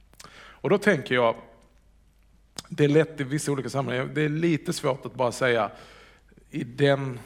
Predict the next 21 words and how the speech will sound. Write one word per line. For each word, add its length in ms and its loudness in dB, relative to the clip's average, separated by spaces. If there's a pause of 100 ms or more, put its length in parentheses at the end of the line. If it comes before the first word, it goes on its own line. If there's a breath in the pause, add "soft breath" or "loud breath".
sammanhanget 680 -4
måste 260 -10
man 340 -12
akta 280 -10
sig 160 -6
för 140 -12
det 320 -4
och 120 -10
i 40 -12
det 260 -2
sammanhanget, 500 -10
för 100 -12
att 80 -16
jag 120 -10
tycker 300 -10
att 200 -10
gränserna 640 -8 (800 loud breath)
kan 200 -4
liksom 320 -8
lite 240 -12
grann. 200 -8